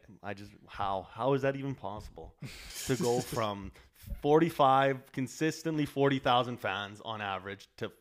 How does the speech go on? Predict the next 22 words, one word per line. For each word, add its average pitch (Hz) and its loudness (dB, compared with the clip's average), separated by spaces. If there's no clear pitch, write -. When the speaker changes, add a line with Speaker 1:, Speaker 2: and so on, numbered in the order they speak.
Speaker 1:
fucking 120 -6
<laughs> - -20
fourteen 120 -12
thousand? 120 -12
Speaker 2:
Yeah. 110 -10
Speaker 1:
Like, - -20
Speaker 2:
No, 131 -8
Speaker 1:
come 131 -6
Speaker 2:
it 139 -4
was 143 -6
Speaker 1:
on, 131 -10
Speaker 2:
pretty 151 -4
Speaker 1:
wake 135 -2
Speaker 2:
pathetic. 95 -10
Speaker 1:
up. 139 4
Speaker 2:
It's 143 -8
pretty 202 -4
pathetic, 123 -6
and 123 -8
it's - -12
not 156 -6
a, 110 -4